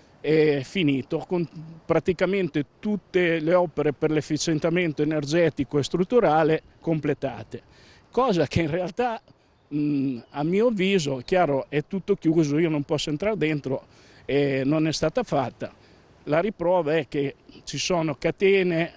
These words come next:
assi che chiudono il portone e, e sembra tutto in stato di abbandono. Io ho già protocollata una, una interrogazione assieme a tutto il mio gruppo di Fratelli d'Italia,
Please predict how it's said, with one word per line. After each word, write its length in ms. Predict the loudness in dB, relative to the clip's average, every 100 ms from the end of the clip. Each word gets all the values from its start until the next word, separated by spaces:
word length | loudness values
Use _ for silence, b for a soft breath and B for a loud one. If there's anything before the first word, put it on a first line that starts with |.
| -6
assi 460 | 0 0 0 -2 -2
che 160 | -4
chiudono 440 | 0 0 2 2 0
il 60 |
portone 760 | 0 -2 2 4 4 2 -4 -12 B B B B
e, 600 | -2 2 4 4 2 -4 -8 -6
e 280 | -2 0 2
sembra 460 | 2 4 4 2
tutto 280 | 0 0 2
in 60 | 0
stato 340 | 2 -2 -2
di 100 | -2
abbandono. 640 | -2 -2 -2 -2 -4 -8 -10 -6
Io 220 | -2 0 2
ho 40 |
già 200 | 2 -2
protocollata 1040 | -2 -6 -6 -2 2 2 0 0 0 0 0
una, 340 | -2 0 -2 -4
una 220 | -2 0
interrogazione 880 | 0 0 0 0 -2 0 0 2 -2
assieme 280 | -2 -2 -2
a 40 |
tutto 280 | 0 -4 0
il 80 | 2
mio 120 | 2
gruppo 440 | 0 -2 -2 -2
di 100 | -2
Fratelli 500 | -2 -2 -2 0 0
d'Italia, 640 | 0 0 0 -2 -2 -4